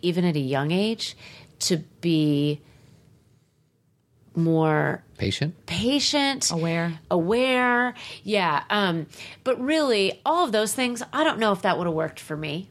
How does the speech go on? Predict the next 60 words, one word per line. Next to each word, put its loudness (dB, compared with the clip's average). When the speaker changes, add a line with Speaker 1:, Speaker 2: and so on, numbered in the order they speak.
Speaker 1:
when 0
I 2
Speaker 2:
Mm-hmm. 2
Speaker 1:
got 0
the -2
diagnosis. 0
I 0
think -2
for -6
some 0
people 0
it 0
would. 0
For -2
me, 2
I 2
wish 2
someone 2
had -2
just -2
said, 0
"This -2
kid -2
is -4
gonna -2
make -6
you -6
laugh -2
so -2
much, 0
and -4
you 2
are 0
gonna -4
love 0
her 2
like 0
you -2
love 2
all 2
your 0
other 2
kids, -2
of -4
course." 0
But -2
at -8
the -6
time, -2
I 0
d-, -8
wasn't 0
even 0
sure -2
of -4
that, -2
you 0
Speaker 3:
Right. 2
Speaker 1:
know? -2
Um, 0